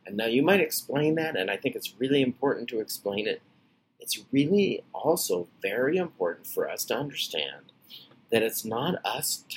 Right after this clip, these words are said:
talking that is our witness. It's God glorifying his name as he works in us.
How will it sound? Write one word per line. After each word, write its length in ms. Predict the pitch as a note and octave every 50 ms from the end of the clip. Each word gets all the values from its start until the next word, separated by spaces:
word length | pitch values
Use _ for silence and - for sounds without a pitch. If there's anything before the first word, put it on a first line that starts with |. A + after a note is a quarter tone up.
| - C#3+
talking 600 | D3 C#3+ - - - - - G2 - - - - - _ _ _ _ _ _ _ _ _ _ _ _ _ _ _ _ _ _ _ _ _ _ _ _ _ _ _ _ _ _ _ _ _ _ _ _ _ _ _ _ _ _
that 100 | G2 F#2
is 260 | G2 G2+ G2 - -
our 180 | G2 F#2 G2 G2+
witness. 600 | F#2+ G2 - - - - - - - - - - - _ _ _ _ -
It's 260 | F#2+ - - - - - _ _ _
God 600 | - A2 A#2+ A#2+ A2 E2+ C#2+ C2+ D2 - - - - _ _ _ _ _ _ _ _ _ _
glorifying 720 | F#2 F#2+ G#2 A2 A#2 B2 - - G#2+ A2 A#2 A#2+ B2 B2+
his 260 | C3 C#3 - - - -
name 380 | F2+ F2 E2+ D#2+ D#2 D#2 D#2 D#2+ - _ _ _ _ _ _ _ _ _ - G2
as 260 | G2 G#2 A2+ A2 -
he 240 | - B2+ A#2+ A2 -
works 360 | A2 A#2+ B2+ - - - -
in 160 | G#2 F#2 D#2
us. 420 | C#2 A#1+ - - - - - -